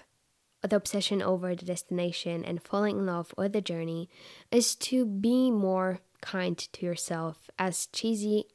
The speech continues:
as it sounds, we need to be more compassionate towards ourselves. And we need to let go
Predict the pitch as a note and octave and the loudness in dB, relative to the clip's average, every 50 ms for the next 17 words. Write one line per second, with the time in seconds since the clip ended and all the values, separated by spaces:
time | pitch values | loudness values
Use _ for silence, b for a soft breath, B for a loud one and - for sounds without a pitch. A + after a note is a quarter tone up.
0 | - _ - F#3+ F#3+ G3 A3+ A3 - - - F3+ E3+ E3+ F3+ E3+ F3 F3+ - - | -12 _ -4 -2 0 2 2 0 0 -4 -6 -6 -4 -4 -4 -4 -6 -6 -4 0
1 | G#3 G#3 G3+ G3+ G#3 A3+ A#3+ A3+ A#3 - - - F3+ F3 E3+ E3+ E3 - G3+ G#3+ | 2 2 4 4 2 2 0 0 -4 -8 -6 -4 -2 -2 -2 -4 -2 0 2 2
2 | G#3 G3 F3+ F3 F3 F3 F3+ b b b b b _ - - G3 G3 - A#3 B3 | 2 2 2 0 0 -2 -4 b b b b b _ -6 -4 -4 -2 0 0 0
3 | A3+ - G#3+ F#3+ E3+ E3+ - - - - - - - E3+ E3+ E3 D#3+ D#3+ E3 - | 0 0 0 0 0 -2 -6 -10 -12 -16 -10 -6 -4 -4 -2 -2 -4 -6 -6 -8
4 | - - F#3 F3 F3+ E3 - - F#3+ - - - - - - B B B B B | -8 -8 -6 -6 -6 -6 -6 -8 -8 -8 -8 -8 -10 -10 -12 B B B B B
5 | B B - A3 A#3 B3 C4 C#4 C#4+ - D4 C#4 B3 A#3+ A#3+ A#3 - _ - G3+ | B B 2 4 6 6 6 4 2 4 4 4 4 4 2 0 -2 _ 2 4
6 | G3+ G3+ G3+ G3 G3 G3 | 6 6 6 4 2 0